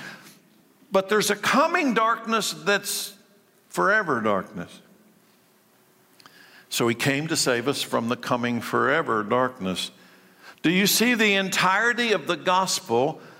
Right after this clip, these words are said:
the entirety of the good news inside these verses?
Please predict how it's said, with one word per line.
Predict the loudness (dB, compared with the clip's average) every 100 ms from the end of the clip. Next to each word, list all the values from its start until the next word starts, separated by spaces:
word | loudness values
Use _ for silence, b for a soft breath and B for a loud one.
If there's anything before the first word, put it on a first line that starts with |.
| B
the | 0 0
entirety | 0 0 2 2 2 2
of | 0 0
the | -2
good | 0 0
news | 0 2 2 2
inside | -2 0 0 0 0
these | -2 -2 -4 -6 -14 -4
verses? | 0 0 0 0 -2 -4